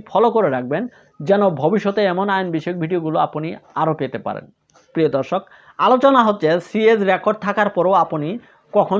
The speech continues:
জমির মালিক হতে পারবেন না। এই আলোচনা করতে হলে আমাদেরকে দুই দিকে ভাগ করতে হবে, একটি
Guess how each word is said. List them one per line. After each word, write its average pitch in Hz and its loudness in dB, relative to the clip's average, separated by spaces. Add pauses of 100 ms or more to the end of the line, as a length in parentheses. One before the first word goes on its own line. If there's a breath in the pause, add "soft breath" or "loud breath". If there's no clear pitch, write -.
জমির 190 2
মালিক 180 0
হতে 123 -6
পারবেন 107 -8
না। - -20 (1120 soft breath)
এই 233 6 (100)
আলোচনা 262 6 (100)
করতে 247 2
হলে 160 4 (320)
আমাদেরকে 208 4 (300)
দুই 226 6
দিকে 214 2 (120)
ভাগ 185 -2
করতে 214 0
হবে, 185 2 (160)
একটি - -6